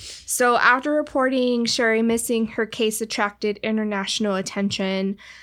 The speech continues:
Um, she was one of the lucky ones who gained attention nationally. Um, her neighbor, her locals,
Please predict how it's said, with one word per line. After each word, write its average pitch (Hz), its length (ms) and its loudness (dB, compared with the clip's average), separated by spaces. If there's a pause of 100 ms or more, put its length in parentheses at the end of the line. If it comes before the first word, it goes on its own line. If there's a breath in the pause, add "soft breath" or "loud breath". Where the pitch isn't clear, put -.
(160 loud breath)
Um, 196 240 2
she 226 240 0
was 220 240 2
one 220 140 0
of 208 100 -4
the 214 100 -4
lucky 202 300 -2
ones 208 360 -2
who 220 80 -6
gained 196 260 -2
attention 202 600 -4
nationally. 220 840 -2 (400 loud breath)
Um, 196 540 -2 (240)
her 220 100 -2
neighbor, 214 520 2
her 233 140 -2
locals, 226 600 2